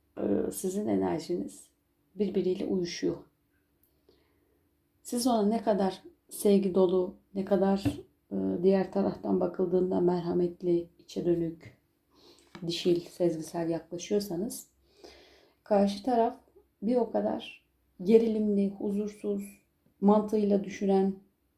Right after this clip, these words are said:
sinirli, yani böyle ağzından çıkan kelimelerle, cümlelerle ortalığı yakıp yıkacak bir, e, duygu veriyor. Yani siz ne kadar merhametliyseniz karşı taraf o kadar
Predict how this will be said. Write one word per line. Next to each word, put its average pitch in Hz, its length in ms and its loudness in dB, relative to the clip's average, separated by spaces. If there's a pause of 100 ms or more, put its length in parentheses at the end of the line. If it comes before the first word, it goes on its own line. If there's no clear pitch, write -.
(920)
sinirli, 196 680 2 (920)
yani 196 320 0
böyle 202 400 2
ağzından 202 480 2
çıkan 202 320 -6
kelimelerle, 196 720 0
cümlelerle 190 580 -2
ortalığı 185 580 -2
yakıp - 280 -10
yıkacak 202 480 -6
bir, 196 340 -8 (280)
e, 180 320 -6
duygu 196 300 2
veriyor. 175 320 0
Yani - 240 -8
siz 202 220 -12
ne 240 140 -4
kadar 202 300 0
merhametliyseniz 202 1200 -2
karşı 208 380 -2
taraf 202 320 0
o - 120 -4
kadar 196 400 -2